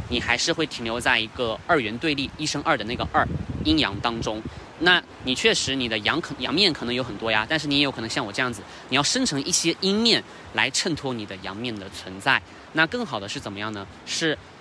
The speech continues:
保持平常心，没有什么正恶善，呃，坏。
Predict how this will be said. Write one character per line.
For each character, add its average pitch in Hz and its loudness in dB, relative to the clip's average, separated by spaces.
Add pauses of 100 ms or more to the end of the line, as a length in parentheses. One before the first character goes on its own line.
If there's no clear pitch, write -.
(460)
保 117 6
持 - 0
平 - -2
常 120 0
心， 131 -2 (340)
没 135 4
有 233 4
什 - -2
么 107 -6
正 117 -2 (380)
恶 127 -4 (140)
善， 120 2 (560)
呃， 101 -4 (260)
坏。 120 2